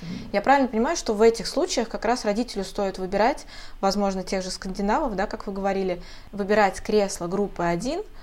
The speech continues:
Speaker 2: но поворотные спиной вперёд?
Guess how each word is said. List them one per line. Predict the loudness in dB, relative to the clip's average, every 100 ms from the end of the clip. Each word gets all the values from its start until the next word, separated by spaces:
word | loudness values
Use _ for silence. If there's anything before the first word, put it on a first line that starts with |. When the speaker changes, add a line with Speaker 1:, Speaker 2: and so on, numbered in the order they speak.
| -12 -6
Speaker 2:
но | 0 4 4 4 0 -6 -16 -14 -8
поворотные | -4 0 2 2 0 0 -2 -4
спиной | -8 -8 -8 -8
вперёд? | -8 -8 -8 -8